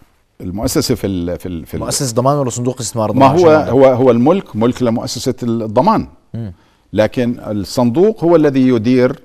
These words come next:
Speaker 1: موجودات المؤسسة الاستثمارية.
Speaker 2: طيب.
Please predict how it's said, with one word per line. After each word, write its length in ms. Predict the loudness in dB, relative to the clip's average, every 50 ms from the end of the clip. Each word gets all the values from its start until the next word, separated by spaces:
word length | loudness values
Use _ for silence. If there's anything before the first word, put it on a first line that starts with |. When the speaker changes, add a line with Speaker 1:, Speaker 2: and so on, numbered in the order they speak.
| _ _ _ _ _ _
Speaker 1:
موجودات 520 | 0 2 2 2 0 2 2 2 2 2 0
المؤسسة 500 | -2 -2 -2 -4 -4 -6 -6 -4 -4 -4
الاستثمارية. 720 | -4 -4 -2 -2 -2 0 2 2 2 2 0 -4 -8 -14 -20 _ _ _ _
Speaker 2:
طيب. 120 | -10 -10